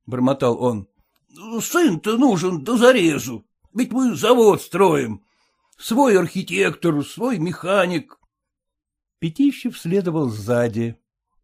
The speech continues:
Теперь уж ему было ясно, что Лифанов должен простить сына. Лифанов уехал. Проводив Лифанова,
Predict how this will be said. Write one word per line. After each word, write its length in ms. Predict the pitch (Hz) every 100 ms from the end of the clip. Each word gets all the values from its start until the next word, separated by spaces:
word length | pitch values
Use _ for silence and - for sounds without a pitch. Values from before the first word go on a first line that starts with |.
| - -
Теперь 380 | 262 254 294 269
уж 200 | 247 -
ему 300 | 165 151 143
было 220 | 123 120
ясно, 520 | 139 247 247 - 214
что 180 | 202 165
Лифанов 600 | 151 156 277 269 247 196
должен 460 | 160 220 196 190
простить 580 | 151 127 113 - 123 120
сына. 640 | - 123 120 117 117 117 - _ _ _ _ _ _ _ _ _ _ _ _ -
Лифанов 720 | 147 123 - 226 269 254 247
уехал. 880 | 139 123 117 131 127 131 123 123 - _ _ _ _ _ _ _ _ _ _ _ _ _ _ _ _ _
Проводив 580 | - 151 156 151 147 143
Лифанова, 840 | 131 139 - 175 226 233 226 226